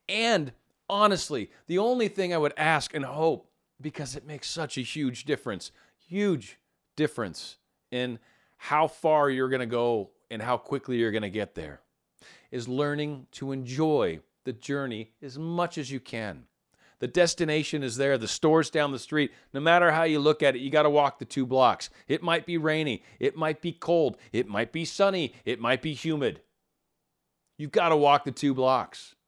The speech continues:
whatever it is. Go to your destination. Hold your destination. Know it is as real as any other thing is.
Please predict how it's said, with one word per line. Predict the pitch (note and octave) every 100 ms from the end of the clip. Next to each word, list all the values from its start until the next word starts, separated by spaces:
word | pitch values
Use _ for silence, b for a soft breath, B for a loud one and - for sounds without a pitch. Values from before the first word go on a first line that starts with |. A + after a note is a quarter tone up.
| _ _
whatever | C3+ D3 D3+ E3+
it | E3+
is. | F3+ E3 - - _ _ _ _ _ b b b b b b b b -
Go | F3+ F#3
to | F3+
your | F#3+
destination. | E3+ E3 - D#3 D#3 D3 A2 - b
Hold | - F#3 G#3+ F#3
your | F3+
destination. | E3 D#3 D#3 D3 D3 A2+ G2 _
Know | C#3+ D#3 F3 F#3+
it | G#3+
is | G3
as | D#3+ C#3
real | B2+ F#3 G3+ G3
as | C3 _
any | A3 A3+ A#3 G#3+ -
other | F3 F#3 F3+
thing | D#3+ - F#3 F#3 F3+ E3+ -
is. | E3 F#3 E3+ A#2 - -